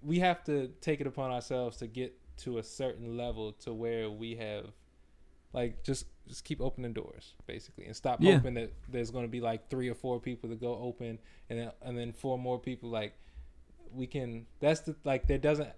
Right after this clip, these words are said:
Speaker 1: that's what I'm trying to say. There doesn't have to be that, that bottom level anymore. There's always gonna be that bottom level 'cause people are people.
Speaker 2: Yeah.
Speaker 1: But, like, to where that is the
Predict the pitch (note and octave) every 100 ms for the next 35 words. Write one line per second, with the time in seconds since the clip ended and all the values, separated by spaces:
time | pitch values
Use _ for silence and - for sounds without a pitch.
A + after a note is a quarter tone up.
0 | - F3 G3+ E3+ D3+ D3+ C3+ B2+ A#2+ D3
1 | D#3+ D3 D3 - B2 B2+ B2+ A#2 G#2+ -
2 | - - - - - B2+ A#2+ G#2+ B2+ B2+
3 | C3 B2 A#2+ B2 B2 A2+ G#2 G#2+ - -
4 | - - - - A#2 G#2+ G2+ C2+ - -
5 | - - - - - - - - - -
6 | C#3 C#3+ C#3 D3 D#3+ C#3+ A#2 B2+ D3 D#3+
7 | F3 E3+ D#3+ D#3+ E3 D#3+ D#3+ D#3 A2 -
8 | C3+ G#2+ A2 - A#2+ - - - G#2+ G2+
9 | A#2+ A#2+ G#2 - - - - - - -
10 | - - B2+ C3 C3+ C3 A#2+ A2+ B2 C3
11 | - B2+ A#2+ A2 - A2 A2 G#2+ G2+ F#2+